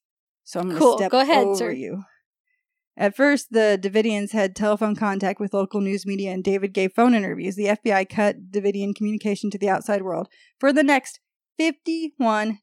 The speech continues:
Speaker 1: days, communication with those inside was by telephone by a group of twenty-five F B I negotiators. So in the series, it seems like it's only two dudes. This is saying it was twenty-five people. So I was like, "I don't know how you keep, like," but I wonder if one hostage negotiator was the one person that he almost always talked to.
Speaker 2: Mm-hmm.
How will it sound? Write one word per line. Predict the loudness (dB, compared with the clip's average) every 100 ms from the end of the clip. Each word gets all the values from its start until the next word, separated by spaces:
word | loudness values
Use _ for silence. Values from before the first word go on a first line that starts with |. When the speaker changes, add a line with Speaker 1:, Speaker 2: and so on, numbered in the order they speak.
| 0
Speaker 1:
days, | 2 2 -2 -6
communication | -4 -2 0 -2 -2
with | -2
those | -2 -2
inside | -2 -2 -2
was | -4 -4
by | -4
telephone | -2 -2 -2 -2 -4 -2
by |
a | -2
group | -2 -4 -4
of | -6
twenty-five | -4 2 2 4 2 2
F | -4 -2
B | -2
I | -2
negotiators. | -4 -6 -6 -8 -8
So | -6
in | -6
the | -6
series, | -2 0 0
it | -4
seems | -6 -4
like | -4
it's | -4
only | -6 -6
two | -6 -4
dudes. | -2 -2 -4 -10 _ _ _
This | -10 -8
is |
saying | -8 -8
it |
was | -10
twenty-five | -8 -8 -6 -8 -10
people. | -12 -18 -20 _ _ _ _ _ _
So | -14
I |
was | -12 -10
like, | -14 _ _ _ -8
"I |
don't | -6
know | -4
how | -6 -12
you |
keep, | -14 -14
like," | -8 -8 -8 -4
but | -2 -2 0
I |
wonder | 0 2
if | 0
one | 0 2 2
hostage | 2 -2 -4 -8 -8
negotiator | -4 -4 -4 -6
was | -6 -6
the | -8
one | -6 -8 -6
person | -8 -10 -12
that | -12
he | -12
almost | -10 -10 -10
always | -4 -4 -4 -8
talked | -6 -6 -8 -10
to. | -10
Speaker 2:
Mm-hmm. | -10 -12